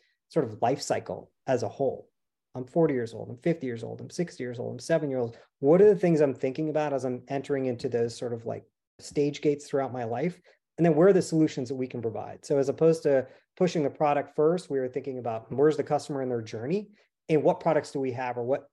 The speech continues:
things do we have that are available to help service them along the journey? And not only in terms of products, but also how and where they can access those products, which we can also talk about. But it's definitely, and I think marketing's changed from that capacity. People are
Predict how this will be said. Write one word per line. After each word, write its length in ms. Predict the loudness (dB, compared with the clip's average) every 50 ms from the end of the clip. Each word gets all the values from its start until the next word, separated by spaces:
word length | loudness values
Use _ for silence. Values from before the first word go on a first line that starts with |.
| _
things 220 | -2 -2 -2 -2 -4
do 80 | -4
we 80 | -2 -2
have 120 | -2 -2
that 80 | -4 -4
are 80 | -6 -6
available 340 | -6 -6 -6 -6 -4 -6 -8
to 100 | -8 -8
help 140 | -10 -10 -12
service 340 | -8 -6 -4 -4 -4 -6
them 140 | -8 -10 -8
along 240 | -8 -8 -8 -8 -10
the 80 | -12 -14
journey? 360 | -14 -14 -14 -14 -16 -18 _ -20 -20 _ _ -4
And 100 | 0 2
not 180 | 2 2 2 2
only 180 | 2 2 2 2
in 60 | 0
terms 240 | 0 -2 -4 -4 -4
of 100 | -8 -8
products, 380 | -6 -6 -6 -4 -6 -8 -10 -10
but 100 | -6 -4
also 440 | -4 -4 -6 -6 -6 -6 -6 -6 -10 _ _ _ _ -12
how 300 | -6 -4 -2 0 0 0
and 100 | 0 0
where 160 | 0 0 0
they 80 | 0
can 160 | -2 -4 -4 -8
access 380 | -8 -8 -10 -10 -10 -10 -10
those 220 | -10 -12 -12 -12 -12
products, 360 | -14 -14 -12 -12 -14 -16 -18 -10
which 240 | -4 -4 -4 -4 -4
we 160 | -6 -6 -4
can 140 | -4 -4 -6
also 260 | -6 -6 -8 -10 -12
talk 300 | -10 -10 -12 -12 -12 -14
about. 160 | -14 -14 -8 0
But 180 | 2 4 4 4
it's 240 | 4 2 0 0 -4
definitely, 720 | _ 2 2 2 2 0 -2 0 0 0 0 0 -2 -6 -6 -2
and 100 | 0 0
I 20 |
think 200 | 0 0 -2 -4 -6 -4
marketing's 400 | -4 -2 -2 -2 -4 -6 -6 -8
changed 360 | -10 -8 -8 -8 -8 -8 -10
from 140 | -12 -10 -10
that 220 | -10 -10 -12 -12
capacity. 580 | -14 -14 -14 -14 -14 -14 -16 -14 -12 -12 -12 -12 -14
People 640 | _ -10 -10 -6 -4 -2 0 2 2 0 -2 -6 -6
are 360 | -2 0 0 0 0 -2 -4